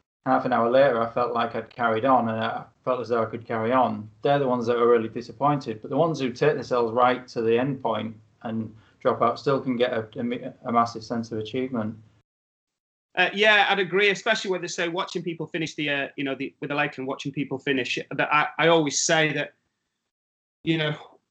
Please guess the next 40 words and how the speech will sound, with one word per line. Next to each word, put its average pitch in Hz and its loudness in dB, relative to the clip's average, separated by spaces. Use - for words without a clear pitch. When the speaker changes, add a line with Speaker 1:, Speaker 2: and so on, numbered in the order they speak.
Speaker 2:
a 170 -2
finish 180 2
is 165 -2
always 175 2
better 165 0
than 135 -10
a 135 -10
D 139 -6
N 135 -2
F. - -6
And 127 -12
because 170 -4
people 185 -2
have 156 -2
this 156 -6
idea 147 0
that 135 -6
they 147 -6
wanna 160 2
do 147 -4
a 143 -6
certain 143 -2
time 175 2
for 170 -6
an 156 0
Ironman 156 2
or 139 -4
a 135 -8
certain 156 -2
time 160 -2
for 147 -10
an 147 -4
ultra, 156 -4
because 175 0
they 180 4
are 196 6
so 170 2
driven 180 0
by 135 0
that, 131 -4